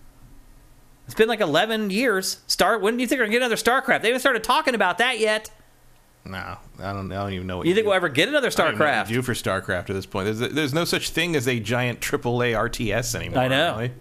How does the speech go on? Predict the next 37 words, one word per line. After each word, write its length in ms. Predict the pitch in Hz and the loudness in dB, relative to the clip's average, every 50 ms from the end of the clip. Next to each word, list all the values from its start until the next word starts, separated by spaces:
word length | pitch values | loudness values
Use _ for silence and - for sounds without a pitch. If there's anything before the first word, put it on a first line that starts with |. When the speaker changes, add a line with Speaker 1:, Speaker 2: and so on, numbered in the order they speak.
| - - | -10 -4
Speaker 1:
Yeah, 200 | 113 131 175 190 | 0 2 2 2
I 40 | 147 | 0
mean, 320 | 131 135 131 127 117 101 104 - - - | 0 -2 -2 -2 -4 -6 -8 -12 -8 -2
Speaker 2:
Unless 240 | 117 120 131 123 143 | 0 0 0 2 0
you 80 | 135 | 0
reinvent 520 | 117 127 139 135 123 113 101 117 123 123 139 | 2 2 2 2 0 0 0 -2 -2 -2 -4
it 120 | - - | -4 -4
completely. 420 | - 117 98 - - 117 139 - | -4 -6 -4 -2 -2 -2 0 0
Speaker 1:
if 120 | 170 170 185 | 0 2 4
there 140 | 202 185 226 | 4 4 4
is 180 | 320 330 170 | 2 0 0
one, 420 | 143 135 120 113 113 123 139 139 - - - | 2 2 2 0 0 -4 -6 -8 -8 -4 -4
it's 140 | 117 107 | -2 0
StarCraft. 460 | - - 87 85 - - 107 85 92 117 | 2 2 0 2 2 0 0 0 0 0
Speaker 2:
I 80 | - 185 | 0 0
mean, 180 | 202 196 190 - | 0 0 -2 -2
it, 320 | - - 156 165 - - - - - - | -2 -2 -2 -2 -4 -6 -10 -12 -8 -2
or, 260 | 269 294 269 247 220 | 0 0 0 0 0
you 140 | 220 220 185 | 0 2 2
know, 180 | 143 135 139 | 2 2 2
like, 160 | 143 135 127 117 117 | 0 0 -2 -4 -4
Warhammer 840 | - 117 117 120 117 110 113 123 117 113 117 113 110 107 107 101 101 - - - - - - - - - - | -4 -2 0 0 0 0 0 0 0 0 0 0 0 -2 -2 -4 -6 -10 -12 -14 -16 -16 -18 -18 -20 -10 -4
Total 240 | - 123 117 113 110 | -2 -2 0 0 0
War, 640 | 110 107 110 107 104 104 107 104 107 107 107 104 104 | 0 0 0 0 0 0 0 0 0 0 0 0 0
or, 60 | 101 | 0
like, 200 | 101 101 101 98 | 0 -2 -2 -4
some, 220 | - - 110 107 | -4 -6 -6 -4
you 80 | - 110 | -4 -4
know, 100 | 107 101 | -4 -2
something 200 | 92 - - 90 | -2 -4 -4 -4
like 140 | 104 101 98 | -4 -2 -2
that. 340 | 98 98 98 101 104 - 104 | 0 0 0 0 0 -2 -2
But, 100 | 107 101 | -2 -2
like, 220 | 101 104 101 101 | -2 -2 -2 -2
they're 140 | - 139 143 | -2 -2 0
not, 360 | 147 151 151 151 143 - - | 2 2 2 2 0 -2 -2
like, 300 | 117 113 107 104 90 - | -2 -2 -2 -2 -4 -10